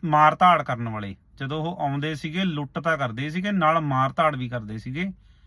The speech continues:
ਇਸ ਲਈ ਉਹਨਾਂ ਨੂੰ ਧਾੜਵੀ ਕਿਹਾ ਗਿਆ ਹਮਲਾਵਰਾਂ ਨੂੰ। ਜਿਹੜੇ ਧਾੜਵੀ ਹਮਲਾਵਰ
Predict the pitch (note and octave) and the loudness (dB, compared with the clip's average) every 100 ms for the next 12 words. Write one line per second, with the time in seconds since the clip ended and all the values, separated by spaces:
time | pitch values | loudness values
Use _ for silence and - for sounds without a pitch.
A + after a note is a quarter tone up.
0 | - - _ _ _ F3 - A3+ A3+ G#3+ | -20 -20 _ _ _ -4 0 2 2 2
1 | G#3 A#3+ B3 - A#3 A3 F#3+ F#3 F3+ D#3 | 2 4 2 6 6 6 4 0 2 4
2 | D3 C3+ B2+ B2+ B2 A2+ G#2+ G2+ F#2 - | 4 2 0 0 0 0 -2 -6 -8 -14
3 | _ _ B2+ C#3 F3+ F#3 G#3+ F#3+ E3 D#3 | _ _ -6 -2 0 2 6 6 4 0
4 | D3+ C#3 C#3 C#3+ C#3 C#3 C3 | -2 0 2 2 4 2 -2